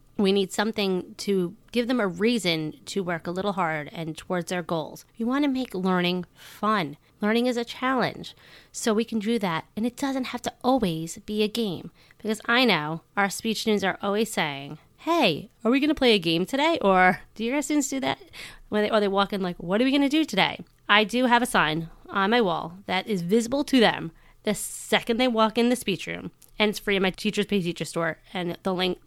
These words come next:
will be in the show notes, so don't worry. And it says, "Things we do not say in speech." And it's, "Are we gonna play a game today? And what are we doing?" And I tell my students, "Those things drive me bananas. I would not come into your house and say, 'What are we having for dinner tonight?'"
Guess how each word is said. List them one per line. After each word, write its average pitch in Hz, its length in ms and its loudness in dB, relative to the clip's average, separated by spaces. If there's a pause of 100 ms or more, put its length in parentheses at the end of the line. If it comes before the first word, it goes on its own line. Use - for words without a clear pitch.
will 202 140 0
be 180 160 4
in 185 240 0
the 175 60 -2
show 170 180 -4
notes, 151 320 -8
so 160 160 -6 (100)
don't 180 240 -8
worry. - 340 -4 (540)
And 226 120 8
it 233 140 8
says, 170 460 6 (320)
"Things 233 360 4
we 262 160 4
do 277 140 2
not 214 300 2
say 156 400 2 (100)
in 202 160 2
speech." - 560 -12 (140)
And 185 160 -2
it's, 180 380 -4 (220)
"Are 214 80 2
we 208 80 2
gonna 214 100 4
play 240 140 6
a 247 40 2
game 190 200 4
today? 156 420 -2 (200)
And 196 300 4
what 175 180 0
are 165 60 -4
we 160 80 -4
doing?" - 280 -10 (540)
And 190 160 -6
I 175 60 -6
tell 185 160 -6
my 196 80 0
students, 180 420 -8 (100)
"Those - 280 -16
things 285 460 -2 (200)
drive 165 440 -8
me 262 100 -2
bananas. 262 640 -2 (400)
I 175 120 0
would 180 120 0
not 208 260 -2
come 233 220 -2
into 254 180 -2
your 285 140 4
house 220 280 0
and 202 100 -8
say, 190 140 -2
'What 170 140 0
are 180 60 2
we 202 60 2
having 214 260 2
for 311 80 0
dinner 262 260 4
tonight?'" 170 520 0